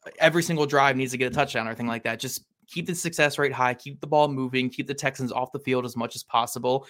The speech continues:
and convert on your chances when you do get them. Not every single play needs to be a sixty-yard gain or anything like that, but keeping a productive and steady offense will be the key on that side of the ball, and not turning the ball over. Like you said there, don't turn the ball over. Don't get,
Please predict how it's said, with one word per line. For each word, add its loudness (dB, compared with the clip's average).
and -4
convert 0
on 2
your 0
chances -2
when -4
you -2
do -6
get -2
them. -4
Not 0
every 0
single -2
play 0
needs -4
to -16
be -4
a -4
sixty-yard -2
gain 0
or 0
anything -2
like -4
that, 0
but 2
keeping 0
a 0
productive -2
and -8
steady -8
offense -2
will -8
be -6
the -10
key -2
on 0
that 2
side 2
of 0
the -4
ball, 6
and 2
not 2
turning 0
the 0
ball 0
over. -6
Like -10
you -10
said -8
there, -4
don't -6
turn -2
the -2
ball 6
over. 2
Don't 0
get, 4